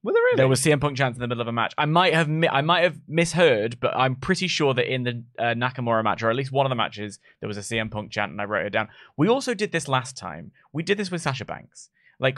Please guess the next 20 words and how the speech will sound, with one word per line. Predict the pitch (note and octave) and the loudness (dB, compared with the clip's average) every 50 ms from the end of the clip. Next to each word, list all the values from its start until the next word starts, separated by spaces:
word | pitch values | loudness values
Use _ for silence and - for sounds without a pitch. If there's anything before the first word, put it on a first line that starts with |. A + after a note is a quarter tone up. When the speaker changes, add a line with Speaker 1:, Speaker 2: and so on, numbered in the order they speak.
| - - - | -6 -10 -6
Speaker 2:
for | - | -2
the | C3 C3+ | -2 0
longest | C3 C#3 D3+ E3 D#3+ D#3+ C3+ - | 2 2 0 0 0 -4 -2 0
time, | C3 A#2+ A2 A2 A2 | 0 0 0 0 -2
it | E2+ - | -4 -6
was, | G#2+ G#2+ G2 G2 F#2+ - - - - | -6 -6 -6 -6 -10 -14 -12 -4 2
"Oh, | - A#2 A2+ | 2 2 2
Sasha | - B2+ A#2+ A2+ A2+ | 2 -2 -6 -4 -4
Banks | A#2 G#2 F#2+ | -4 -4 -6
is | G2 | -8
gonna | A2+ G#2 G#2 | -10 -8 -8
join | G2+ A2+ G#2+ G#2+ F#2 | -6 -6 -6 -6 -8
the, | G2 G#2 A2 - | -8 -10 -10 -8
the | A2+ G#2+ | -8 -8
women's | G#2 F#2+ F#2+ F2+ - | -8 -10 -10 -14 -14
team. | - G2+ F#2 E2 D2+ D2+ D#2 C#2+ C#2+ | -12 -10 -10 -10 -12 -14 -14 -16 -14
You | G2 F#2 | -12 -10
know, | E2 D#2+ F2 | -8 -8 -8
Speaker 1:
Mm. | F#2 | -6
Speaker 2:
Bayley's | A2+ G#2 F#2 F#2 G2+ G2 G2+ - - - | -6 -8 -8 -8 -10 -12 -14 -16 -18 -18